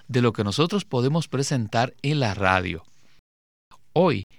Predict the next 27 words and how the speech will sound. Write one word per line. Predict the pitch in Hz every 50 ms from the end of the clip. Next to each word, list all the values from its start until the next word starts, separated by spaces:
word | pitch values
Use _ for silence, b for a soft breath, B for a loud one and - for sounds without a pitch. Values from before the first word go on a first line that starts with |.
| b - -
especialmente, | - 104 - - 95 87 - 143 151 156 160 190 190 147 110 113 101 95 B B B B B -
animamos | - 104 101 98 95 95 110 135 180 220 202 -
a | 123 110
nuestros | 107 127 170 180 - - - 139 135 113 - - 107
radioescuchas | 117 143 175 175 143 110 - - - - - - 107 101 - - - - - - -
a | 107 104
que | - 98 95
lean | 101 107 127 160 185 190
el | 180 143 113
Estudio | 95 - - - 135 160 180 175 151
Vida | 120 127 147 165
impreso, | 156 135 110 - 147 185 202 190 - - 98 B B B B B B B B - -
porque | - 107 101 - 107 -
contiene | - 98 92 90 - 151 185 196 151 110 104 - -
muchos | - 113 120 185 254 233 - 240 220 - -
ejemplos | 131 113 151 165 151 - 123 113 117 117 - - - -
que | - 120 110
no | 107 117 143 190 208
se | 208 - - 220
escucharán | 202 - - - 214 185 - 170 147 131 135 151 156
en | 151 143
el | 151 151
programa | - 151 131 120 117 123 135 131
de | 113 98 87
radio. | 90 92 85 82 82 76 78 - - b b b b b b b b b _ _ _ _ _ _ _
Sin | - - 214 226
embargo, | 220 190 160 131 113 95 87 - -